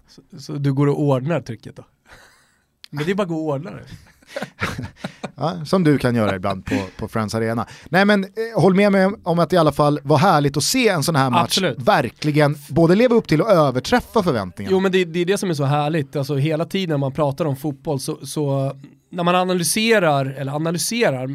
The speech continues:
Speaker 1: men när man landar i känslan efter matchen så är det alltid mot förväntningar man hade innan. Och här tycker jag det fanns ganska många ingredienser som talade för att det här skulle bli en ganska tempofattig match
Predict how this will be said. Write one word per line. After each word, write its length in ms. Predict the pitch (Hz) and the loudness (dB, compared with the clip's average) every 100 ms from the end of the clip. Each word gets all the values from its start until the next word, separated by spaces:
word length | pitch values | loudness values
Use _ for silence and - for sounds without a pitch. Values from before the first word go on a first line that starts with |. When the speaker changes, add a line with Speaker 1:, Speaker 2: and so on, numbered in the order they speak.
| 151 151 | -8 -6
Speaker 1:
men 180 | 160 | -2
när 80 | 165 | -2
man 120 | 170 180 | 0 2
landar 360 | 185 180 226 | 2 0 -4
i 40 | 160 | -2
känslan 420 | 180 156 160 156 | -2 -4 -4 -6
efter 280 | 147 - 165 | -6 -6 -4
matchen 360 | 196 - 147 | -4 -4 -8
så 100 | 147 | -6
är 40 | 165 | -4
det 100 | 170 | 0
alltid 640 | 190 143 135 - 214 147 - - - | 0 0 -6 -6 -6 -6 -12 -20 -2
mot 300 | 180 170 147 | -2 -2 -4
förväntningar 540 | 180 190 214 208 170 | 0 2 0 -2 -4
man 120 | 160 | -2
hade 220 | 156 147 156 | 0 0 0
innan. 540 | 165 147 202 123 135 - - | 0 0 -2 -4 -10 -18 -20
Och 260 | _ 156 139 | _ -4 -2
här 180 | 202 247 | -2 -4
tycker 220 | 190 180 | -6 -8
jag 40 | |
det 60 | 147 | -6
fanns 160 | 156 | -6
ganska 240 | 143 139 143 | -6 -6 -2
många 320 | 170 156 190 | -2 0 -2
ingredienser 600 | 240 226 175 160 131 143 | -4 -4 -4 -4 -4 -6
som 160 | 139 135 | -6 -4
talade 440 | 165 139 131 131 | -2 0 -2 -6
för 300 | - 175 175 | -2 -2 0
att 120 | 143 | -4
det 60 | 135 | -6
här 100 | 135 | -6
skulle 220 | 143 143 | -4 -4
bli 160 | 151 220 | -2 0
en 80 | |
ganska 220 | 180 139 135 | -2 -4 -4
tempofattig 720 | 151 127 135 - 131 135 135 | -2 -4 -6 -6 -8 -6 -8
match 260 | 123 - | -8 -12